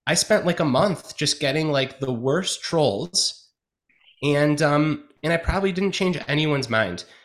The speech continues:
And I think that gets back to your philosophy, which is, like, you're probably not gonna change someone's mind on the internet. So if you're gonna try on some of these issues, pick your spots.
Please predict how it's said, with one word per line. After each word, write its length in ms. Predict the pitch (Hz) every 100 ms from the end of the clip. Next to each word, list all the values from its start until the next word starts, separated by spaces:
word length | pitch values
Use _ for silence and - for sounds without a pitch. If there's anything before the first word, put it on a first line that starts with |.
| _ _
And 100 | 135
I 60 | 135
think 240 | 135 180
that 180 | 165 156
gets 160 | 151 147
back 380 | 123 117 120
to 100 | -
your 340 | 120 151 170 -
philosophy, 920 | - 110 104 - 117 - 101 101 -
which 220 | 110 113 120
is, 120 | 107
like, 260 | 110 107
you're 80 | 113
probably 420 | - 127 143 170
not 220 | 147 123 123
gonna 180 | 123
change 360 | 113 - 110 110
someone's 340 | 117 110 98
mind 340 | 101 95 113 113
on 120 | 107
the 120 | 92 -
internet. 560 | 95 110 156 208 - _ _ _ _ _ _ _
So 200 | - 135
if 120 | 123
you're 100 | 135
gonna 280 | 127 147 127
try 440 | - - 101 120 151
on 140 | 160
some 180 | - 175
of 60 |
these 180 | 170 175
issues, 360 | 175 - 202 202
pick 360 | - - 156
your 100 | 156
spots. 880 | 170 - - 104 - - - - _